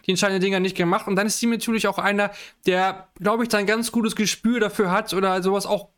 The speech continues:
wahrnimmt, auch wenn er immer in seiner Zone ist. Äh, der ist ja da, ja, immer bei sich, ganz bei sich. In Zen, Zen-Modus, Dimi sagen wir ja auch oft, ne? Das ist einfach auch so. Und, äh, ja,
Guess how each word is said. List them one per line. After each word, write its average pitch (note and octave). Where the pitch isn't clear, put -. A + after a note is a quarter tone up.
wahrnimmt, G3+
auch F3+
wenn G#3+
er -
immer F#3
in D#3
seiner D3
Zone C#3
ist. -
Äh, -
der D#3
ist E3+
ja C#3+
da, C#3+
ja, D3+
immer F#3+
bei E3+
sich, D#3
ganz F3+
bei E3
sich. E3+
In D#3
Zen, F#3
Zen-Modus, F3
Dimi F3
sagen C#3+
wir C#3
ja C#3+
auch D3
oft, E3+
ne? E3
Das D3+
ist D#3+
einfach D3
auch C#3+
so. E3
Und, D3
äh, D3
ja, D#3+